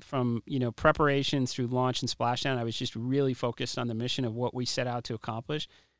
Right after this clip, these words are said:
'Cause you know how precious every minute on orbit is, um, and you just wanna get it right. So when I was walking down, you know, the crew access arm to get in, I was like, "What are the things we need to get right right now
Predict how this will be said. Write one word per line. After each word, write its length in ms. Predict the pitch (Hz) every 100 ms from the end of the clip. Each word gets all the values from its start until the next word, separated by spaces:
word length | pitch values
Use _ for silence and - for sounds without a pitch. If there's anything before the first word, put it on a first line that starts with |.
| _
'Cause 80 | 185
you 80 | 202
know 180 | 214 247
how 140 | 190
precious 520 | - - 175 - 127 -
every 340 | 170 175 175 170
minute 360 | 147 151 143 -
on 160 | 131 127
orbit 440 | 131 127 123 104 -
is, 400 | 139 101 - - _ _ _ _
um, 260 | 139 127 127
and 100 | 151
you 60 | 151
just 120 | -
wanna 160 | 147
get 140 | 123 123
it 80 | 107
right. 260 | 127 117 - - _
So 320 | - 156 143 -
when 200 | 151 147
I 100 | 156
was 120 | 170
walking 320 | 160 156 170
down, 320 | 156 151 151 147
you 120 | 147
know, 120 | 143
the 80 | 131
crew 220 | - 151
access 340 | 139 - 147
arm 160 | 151 147
to 60 | 143
get 180 | 139
in, 160 | 135 180
I 40 | 131
was 120 | 123
like, 180 | 123 -
"What 140 | 143
are 60 | 160
the 80 |
things 280 | 151 156 147
we 100 | 143
need 160 | 135 135
to 60 |
get 200 | 131 135 143
right 240 | 127 120
right 220 | 127 131
now 320 | 131 127 170